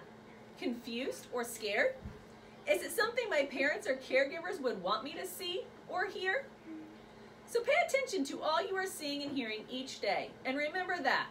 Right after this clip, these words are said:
your time is precious. You have some choices about how you spend your time. Choose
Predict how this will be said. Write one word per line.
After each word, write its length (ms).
your 200
time 360
is 100
precious. 720
You 160
have 180
some 180
choices 440
about 240
how 180
you 160
spend 300
your 100
time. 420
Choose 520